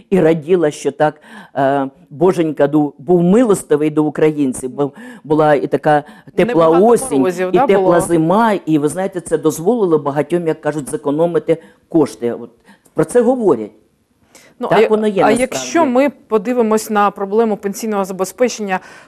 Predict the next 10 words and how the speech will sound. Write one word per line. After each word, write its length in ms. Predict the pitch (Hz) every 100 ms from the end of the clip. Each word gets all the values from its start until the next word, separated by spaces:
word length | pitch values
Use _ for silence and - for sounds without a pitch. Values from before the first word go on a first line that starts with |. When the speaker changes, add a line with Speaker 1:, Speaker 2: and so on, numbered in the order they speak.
| -
Speaker 2:
у 120 | 185
такій 300 | 190 185 214
трошки 600 | 208 214 - 214 202 190 - _ - -
перспективі 760 | 208 - 226 - 220 196 185
на 260 | 196 185 185
найближчі 520 | 214 220 233 - 233
роки, 360 | 220 - 359
от 180 | 233 - 214
оця 240 | - 247
міграція, 720 | 247 233 208 170 - 180 170